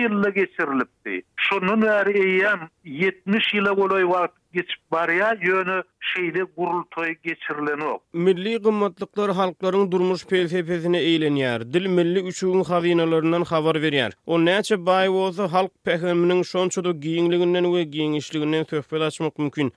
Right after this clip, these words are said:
Speaker 2: O näçe garyp bolsa, şertlere uýgunlaşmagy ukypsuz bolsa, şonça da oňa ýetip gitmek howpa abanýar. Türkmen diline abanýan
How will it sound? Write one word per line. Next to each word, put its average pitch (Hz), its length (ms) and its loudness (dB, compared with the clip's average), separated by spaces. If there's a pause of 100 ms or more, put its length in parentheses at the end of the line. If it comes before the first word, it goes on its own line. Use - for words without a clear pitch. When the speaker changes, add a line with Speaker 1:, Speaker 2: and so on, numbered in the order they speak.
Speaker 2:
O 151 160 -2
näçe 170 260 0
garyp 170 340 0
bolsa, 175 280 0
şertlere 165 480 0
uýgunlaşmagy 165 800 0
ukypsuz 160 460 -4
bolsa, 180 380 2 (140)
şonça 196 400 2
da 190 100 2
oňa 180 240 4
ýetip 175 400 -4
gitmek 180 360 -2
howpa 170 340 0
abanýar. 151 440 2 (140)
Türkmen 208 400 0
diline 208 200 0
abanýan 185 500 2